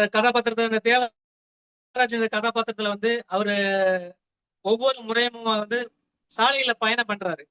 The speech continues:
சாலையில பயணம் பண்ணும்போது காது கேட்காது. பின்னாடி வர்ற வண்டிக்காரங்க,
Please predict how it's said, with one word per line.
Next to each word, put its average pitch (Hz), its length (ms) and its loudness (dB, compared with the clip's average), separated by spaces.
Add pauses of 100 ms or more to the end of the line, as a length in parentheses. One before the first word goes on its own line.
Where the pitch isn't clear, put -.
சாலையில 285 460 6
பயணம் 226 360 0
பண்ணும்போது 202 480 -2 (1200)
காது 220 220 2
கேட்காது. 202 440 -2 (560)
பின்னாடி 262 320 0
வர்ற 220 220 2 (680)
வண்டிக்காரங்க, 202 540 0